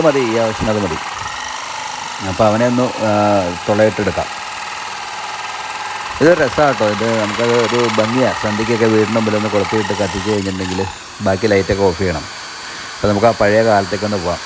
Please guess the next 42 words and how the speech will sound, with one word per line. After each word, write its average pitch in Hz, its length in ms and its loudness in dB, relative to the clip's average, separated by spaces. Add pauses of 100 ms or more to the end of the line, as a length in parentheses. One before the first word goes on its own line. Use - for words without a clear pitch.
ഇത്രയും 120 280 4
വെളുപ്പത്തിലൊക്കെ 110 520 2
ആയിരുന്നു 104 240 0
പണ്ട് 101 240 2
നമ്മൾ 101 240 2
ഓരോന്ന് 101 340 2
ചെയ്തുകൊണ്ടിരുന്നത്. 98 580 0 (120)
അപ്പോൾ 101 180 -6
നമ്മുടെ 107 260 2
കണ്ണിൻ്റെ 104 380 2
പവറൊക്കെ 104 400 4
എന്തോരം 98 380 2
നഷ്ടപ്പെട്ടു 98 440 -2
എന്ന് 101 160 0
ഇപ്പം 110 220 0
നമുക്കത് 101 320 0
മനസ്സിലാവും. 85 400 -4 (920)
ശരിക്കും 131 300 4
ഈ 160 80 8
വിളക്ക് 143 300 4
നമുക്ക് 131 240 2
ലൈറ്റൊക്കെ 123 320 4
ഓഫ് 123 140 2
ചെയ്ത് 127 140 2
കഴിഞ്ഞാൽ 123 220 2
കുറച്ച് 123 240 -2
നേരം 127 200 2
കഴിഞ്ഞ് 117 240 2
കഴിഞ്ഞാൽ 117 260 0
അത്യാവശ്യം 110 420 -2
വെ-, 110 240 -2
വെളിച്ചമുണ്ട്. 104 460 0 (160)
പക്ഷെ - 240 -8
നമുക്കത് 120 280 2 (120)
മനസ്സിലാക്കാൻ 135 520 2
പറ്റാത്ത 123 340 2
എന്നാ 120 120 2
വെച്ചിട്ടുണ്ടെങ്കിൽ 117 460 0
നമ്മൾ 110 180 2
ഈ - 20 8 (140)
ഓവർ 127 360 6
ലൈറ്റ്, 101 240 -2